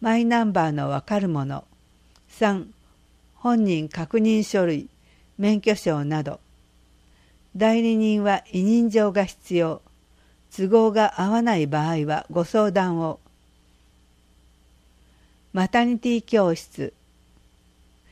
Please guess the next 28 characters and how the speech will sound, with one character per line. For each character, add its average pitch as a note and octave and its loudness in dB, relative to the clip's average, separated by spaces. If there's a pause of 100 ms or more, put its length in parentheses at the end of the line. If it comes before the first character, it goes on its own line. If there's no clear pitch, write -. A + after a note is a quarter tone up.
(400)
一、 F3+ 0 (760)
歯 - -14
科 B3 4
医 A#3+ 2
師 F#3+ -10
講 F3+ 2
話。 D#3 0 (840)
六 F#3 -2
月 A3+ 2
八 G#3 4
日 - -2 (140)
土 F#3 2
曜 F#3+ 4
日、 C#3 -6 (480)
十 A#3 2
三 A#3 0
時 D#3 -4
三 G#3+ 0
十 G#3 -2
分 D#3 -6
か D3 -4
ら D3+ -6 (120)
十 G#3 4
五 G3 2
時 D#3+ 0
四 F#3+ 2
十 F#3 -2
分。 D#3 -12